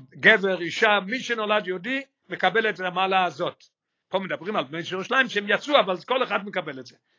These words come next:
הכתוב בפירוש, "לבונים ובני בונים עד סוף כל הדורות". הרב הביא גם כן הערה על העניין שכתוב במסכת קלה, שהם עושים בקדושו,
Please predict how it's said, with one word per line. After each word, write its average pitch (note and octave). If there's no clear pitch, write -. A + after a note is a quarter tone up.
הכתוב F#3+
בפירוש, G3+
"לבונים A3
ובני G#3
בונים A3
עד A3+
סוף G#3+
כל F#3+
הדורות". B2
הרב E3
הביא E3+
גם F#3+
כן E3
הערה E3
על D#3
העניין D#3
שכתוב E3
במסכת C#3
קלה, F3+
שהם C#3+
עושים E3
בקדושו, E3